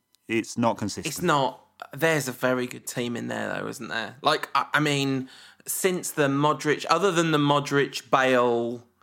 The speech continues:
Speaker 2: uh, Van der Vaart team, I can't think of a, a Spurs team this good in the Premier League era, probably.
Speaker 1: No, no. I mean, um, there was, uh,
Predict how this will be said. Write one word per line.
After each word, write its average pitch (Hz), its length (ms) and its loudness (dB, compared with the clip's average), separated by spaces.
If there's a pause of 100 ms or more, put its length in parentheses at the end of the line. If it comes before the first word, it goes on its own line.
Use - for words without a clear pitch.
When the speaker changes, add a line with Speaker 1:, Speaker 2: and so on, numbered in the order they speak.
(400)
Speaker 2:
uh, 120 600 4
Van 123 220 0
der 123 80 0
Vaart 117 460 2
team, 117 520 -8 (440)
I 131 120 4
can't 131 400 0
think 127 360 -2
of 120 400 0 (480)
a, 127 220 -2
a 123 100 -6
Spurs 123 420 0
team 120 280 -4
this 127 180 -6
good 117 440 -4
in 123 480 -10
the 113 80 -12
Premier 143 720 -2
League 147 280 0
era, 185 460 -2
probably. 254 640 -8
Speaker 1:
No, 220 160 2
no. 160 100 0
I 113 220 2
mean, 131 260 0 (300)
um, 117 480 2
there 123 180 2
was, 117 280 0
uh, 104 460 2